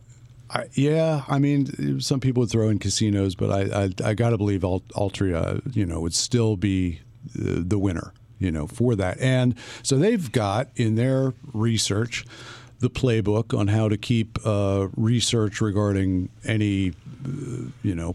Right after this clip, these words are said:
problems with vaping, uh, in a confused state in, in the public mind. I, I imagine they're willing, uh, I'll just go ahead and accuse them. I'll,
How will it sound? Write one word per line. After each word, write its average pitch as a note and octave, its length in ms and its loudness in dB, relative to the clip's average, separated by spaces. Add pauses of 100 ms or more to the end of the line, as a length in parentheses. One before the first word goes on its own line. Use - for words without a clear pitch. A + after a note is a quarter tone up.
problems G#2 640 0
with F2+ 200 -2
vaping, G2+ 560 0 (420)
uh, F#2+ 460 0
in A2+ 120 0
a G#2+ 60 0
confused A#2+ 800 0
state A2+ 560 -2
in, G2 240 0
in G2+ 140 0
the G2 60 0
public G2+ 420 -2
mind. G2 480 0 (300)
I, G2+ 160 -2
I G#2 260 -2
imagine A2+ 420 2
they're B2 160 2
willing, C#3 460 2 (960)
uh, - 80 0 (320)
I'll A#2 140 2
just C#3+ 240 0
go F3 100 4
ahead E3 140 2
and F#3 100 4
accuse G3+ 320 2
them. G2+ 180 2
I'll, D3+ 240 2